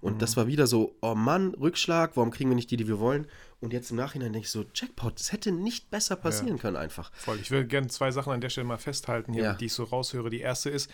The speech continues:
Speaker 1: Willst du meine Hand festhalten?
Speaker 2: <laughs>
Speaker 1: Okay.
Speaker 2: Nein, wegen Sicherheitsabstand. <laughs> Ähm, zwei Sachen. Die erste hast du vorher erwähnt, ähm, dein Kollege meinte, „Ja, ach, das Projekt läuft grad nicht so wegen Studenten.“ Und du warst so, so Sparring-Partner und gesagt, „Ey,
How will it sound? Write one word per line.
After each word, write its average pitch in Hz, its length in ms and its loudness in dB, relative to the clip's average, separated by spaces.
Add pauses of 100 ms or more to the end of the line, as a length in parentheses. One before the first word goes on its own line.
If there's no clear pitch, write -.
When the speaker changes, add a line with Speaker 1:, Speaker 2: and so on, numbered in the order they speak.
(100)
Speaker 1:
Willst 110 160 -2
du 120 40 4
meine 104 140 4
Hand 147 140 -2
festhalten? 196 960 12
Speaker 2:
<laughs> - 100 4
Speaker 1:
Okay. 180 160 4
Speaker 2:
Nein, 117 340 0 (520)
wegen 120 300 0
Sicherheitsabstand. 104 680 -4 (460)
<laughs> - 420 -4
Ähm, 123 320 2 (720)
zwei 147 240 6
Sachen. 143 380 -2
Die 120 100 -6
erste 156 540 2
hast 135 200 4
du 127 40 -4
vorher 135 260 2
erwähnt, 120 500 0
ähm, 110 380 -2 (160)
dein 113 220 -2
Kollege 127 600 2
meinte, 117 440 -2
„Ja, 123 460 0
ach, 131 180 -2
das 123 140 -6
Projekt 120 320 -4
läuft 120 180 -2
grad 120 180 -4
nicht 120 100 -2
so 113 120 -4
wegen 113 180 0
Studenten.“ 117 480 -4
Und 113 180 -2
du 160 120 2
warst 165 160 4
so, 156 80 2
so 127 100 -4
Sparring-Partner 139 720 4
und 120 60 0
gesagt, 135 160 0
„Ey, 139 300 4